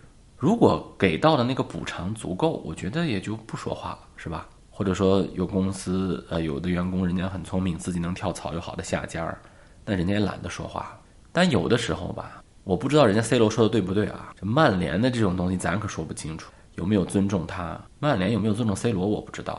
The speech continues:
啊。C 罗的上一家公司那是真的尊重 C 罗，C 罗刚到的那家公司，那家公司的C E O，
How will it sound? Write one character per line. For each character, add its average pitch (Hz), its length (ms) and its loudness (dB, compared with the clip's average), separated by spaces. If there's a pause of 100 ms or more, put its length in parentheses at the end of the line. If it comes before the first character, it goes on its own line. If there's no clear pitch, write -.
啊。 - 140 -18 (580)
C 147 60 -2
罗 139 100 4
的 135 120 4
上 135 200 4
一 107 60 4
家 104 160 4
公 107 180 -2
司 107 220 -4
那 104 80 2
是 90 80 -4
真 110 260 0
的 87 60 -4
尊 80 140 -4
重 80 120 -6
C - 200 -14
罗， - 200 -16 (120)
C - 160 0
罗 143 120 6
刚 156 240 4
到 151 140 6
的 101 100 2
那 92 60 2
家 90 140 0
公 87 200 -4
司， 82 320 -8
那 107 60 -2
家 117 140 2
公 120 180 -2
司 113 180 -4
的 101 200 2
C 113 200 0
E 107 140 4
O， 101 260 2